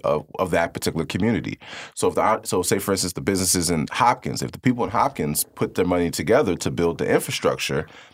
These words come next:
then they will, you, you might be able, they might be able to see a return. Now, this is coming from someone who is not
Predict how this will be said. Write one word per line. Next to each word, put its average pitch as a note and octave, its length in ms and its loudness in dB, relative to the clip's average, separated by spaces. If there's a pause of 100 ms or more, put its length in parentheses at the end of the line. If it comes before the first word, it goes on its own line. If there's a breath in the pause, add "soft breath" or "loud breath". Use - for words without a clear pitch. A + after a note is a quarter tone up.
(200 loud breath)
then A#2 420 0 (380)
they A2+ 140 4
will, A2 240 0
you, A2+ 280 2
you G#2+ 120 -2
might A#2 300 2
be A2+ 120 0
able, G#2 120 -2
they A2 80 4
might G#2 200 4
be G#2 80 2
able F#2+ 180 0
to G2 60 0
see F#2+ 220 2
a E2 60 0
return. E2+ 400 0
Now, C#2+ 120 2
this A2+ 160 0
is G#2+ 100 2
coming F#2 220 2
from - 140 -4
someone E2 280 0
who E2 160 0
is D2 160 -2
not D#2+ 420 0